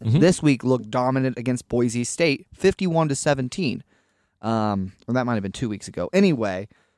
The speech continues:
Speaker 2: they're gonna, they have two easy games to close their season. They don't have a conference championship as an independent team. They have North Alabama and San Diego State to close. Uh, I don't see them losing either of those games. Honestly,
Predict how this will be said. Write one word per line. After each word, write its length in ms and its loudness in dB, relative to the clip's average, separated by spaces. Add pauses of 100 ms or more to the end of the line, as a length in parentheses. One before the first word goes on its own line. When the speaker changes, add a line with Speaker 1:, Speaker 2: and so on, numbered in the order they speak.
Speaker 2:
they're 240 6
gonna, 240 4
they 140 2
have 220 2
two 300 2
easy 280 2
games 280 0
to 80 -8
close 240 -2
their 120 -8
season. 260 -10
They 100 -6
don't 200 -4
have 120 -4
a 60 -4
conference 400 -8
championship 560 -8
as 100 -8
an 80 -4
independent 560 -4
team. 240 -10
They 120 -10
have 180 -12
North 200 -4
Alabama 440 -4
and 100 -10
San 200 -6
Diego 280 -8
State 300 -10
to 60 -16
close. 460 -6 (540)
Uh, 80 -12
I 140 -6
don't 260 0
see 160 -4
them 180 -2
losing 300 -4
either 340 -4
of 120 -10
those 260 -4
games. 300 -10 (760)
Honestly, 800 0